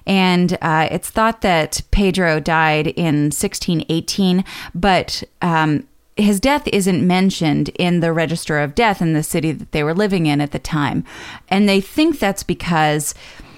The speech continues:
only those deaths that were, uh, only the people that were given the last rites were read in the Register of Deeds, I mean, the <laughs> Register of Deaths.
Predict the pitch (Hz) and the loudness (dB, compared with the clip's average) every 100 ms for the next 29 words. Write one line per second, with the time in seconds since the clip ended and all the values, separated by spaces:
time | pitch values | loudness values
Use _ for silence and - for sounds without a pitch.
0 | - - - - - 202 240 247 226 196 | -20 -20 -20 -20 -4 0 2 2 2 2
1 | 180 180 170 - - - - - _ - | 2 2 0 -4 -8 -16 -20 -20 _ -20
2 | - 190 196 185 175 - - 165 175 160 | -10 -2 2 4 2 -2 -6 -2 0 0
3 | 170 170 165 160 156 - - 151 127 127 | 0 0 2 2 2 -2 -4 -2 -2 -4
4 | - - 247 277 220 - 208 185 - 165 | -6 -2 2 2 2 0 0 0 -2 -2
5 | 180 160 160 156 143 - 170 151 - - | -2 0 0 0 0 -2 -2 0 -2 -6
6 | - - - - 160 160 160 147 135 139 | -8 -8 -12 -10 -4 0 0 0 0 -2
7 | 160 - _ - _ 175 190 175 - 180 | -6 -12 _ -20 _ -2 0 0 0 0
8 | 160 160 165 - 156 139 143 196 143 - | 2 0 -2 -4 -2 -2 -2 -2 -2 -4
9 | - - - 180 170 175 170 180 - 185 | -8 -14 -6 -2 2 2 2 2 0 2
10 | 190 180 156 185 143 160 - | 2 2 4 2 2 -2 -8